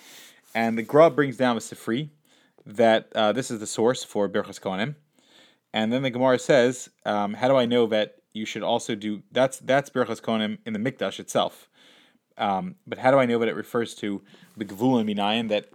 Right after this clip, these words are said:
outside of, of the Mikdash? Because it says, "B'chol makom asher azker shmi avo elecha b'raticha."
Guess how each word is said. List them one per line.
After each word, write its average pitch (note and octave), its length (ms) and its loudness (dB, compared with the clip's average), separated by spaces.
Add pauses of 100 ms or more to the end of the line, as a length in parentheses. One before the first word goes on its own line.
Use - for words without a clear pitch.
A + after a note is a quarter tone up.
outside A#2 400 2
of, G2 280 -8
of G2+ 180 -4
the G2 160 -6
Mikdash? A2 540 -2 (380)
Because G#2 200 -2
it B2 100 -8
says, D3 220 4
"B'chol E3+ 420 6
makom D#3 300 4
asher - 160 0
azker C#3+ 360 4
shmi D#3 200 -2
avo C3+ 260 2
elecha A#2+ 280 0
b'raticha." G2+ 560 -6